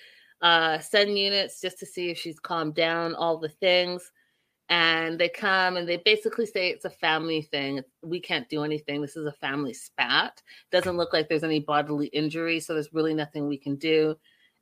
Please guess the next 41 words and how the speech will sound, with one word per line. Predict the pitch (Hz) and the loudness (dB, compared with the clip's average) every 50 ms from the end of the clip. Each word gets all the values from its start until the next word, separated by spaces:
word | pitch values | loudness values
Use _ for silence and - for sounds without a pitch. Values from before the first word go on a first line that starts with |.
| _ | _
And | - 160 156 147 147 147 143 143 143 143 - - _ _ _ _ _ | 0 2 2 2 2 0 0 -2 -2 -4 -6 -8 _ _ _ _ _
Chantel's | - - 185 170 165 185 175 175 | -8 -6 -6 -2 -2 -2 -2 -2
like, | 175 165 170 | -2 -2 0
"Well, | 175 170 160 151 - _ _ - | 0 0 -2 -4 -10 _ _ -8
there's | - 175 165 - | -8 -6 -4 -4
nothing | 185 175 214 196 | -4 -2 -2 -4
you | 170 156 | -4 -4
can | 170 156 | -6 -4
do." | 170 165 180 214 240 247 - _ _ | -2 0 2 2 0 -2 -6 _ _
And | - 220 214 202 196 185 - _ _ _ _ _ - | -4 -2 -2 -2 -2 -4 -8 _ _ _ _ _ -20
the | 190 - | -18 -8
police | - 190 175 - | -6 -6 -6 -4
were | 196 196 | -4 -4
like, | 196 196 196 | -4 -4 -2
"Well, | 233 254 254 | 0 0 2
you | 240 233 233 | 2 0 0
could | 240 233 | -4 0
take | - 233 233 - | 0 -2 -2 -2
it | 254 | -6
to | - 226 | -4 -6
the | 214 | -4
court, | - - - 233 214 185 147 151 160 202 - - _ _ | -4 -4 -2 0 0 2 2 2 0 -2 -4 -8 _ _
but | - 175 160 - | 0 0 0 2
right | 180 185 185 160 147 | 2 2 2 2 0
here | - 214 220 214 196 | 0 2 4 4 4
and | 185 175 | 2 2
right | 170 165 135 | 0 0 2
now, | 175 175 170 170 | 2 2 2 2
there's | 160 156 156 | 0 -2 -2
nothing | 165 156 - - 170 160 156 | -4 -6 -4 -4 -4 -2 -2
we | 151 147 | -2 -2
can | - 151 143 | -4 -4 -2
do." | 151 139 135 131 - - - - _ _ - - - - _ _ | 0 0 0 0 -4 -8 -16 -20 _ _ -20 -20 -20 -20 _ _
Meanwhile, | - 220 226 247 254 247 240 233 226 226 220 | -2 4 6 6 6 8 8 8 8 8 8
Nicole | 220 214 208 208 - - - 254 254 262 262 254 | 6 4 2 0 0 2 4 6 8 8 6 6
and | 254 240 220 214 | 4 2 4 4
Lydia | 220 214 214 208 208 196 | 4 4 6 6 6 6
are, | 196 190 | 6 6
like, | 190 180 156 - | 4 2 2 0
sequestered | - - 202 - - - - 220 208 202 - - - - 214 202 196 190 | -6 -8 -8 -6 -6 2 4 4 4 4 0 -8 -4 0 0 2 4 4
over | 185 185 180 170 175 175 175 175 170 170 170 175 | 4 4 4 2 0 0 0 2 0 0 -2 -2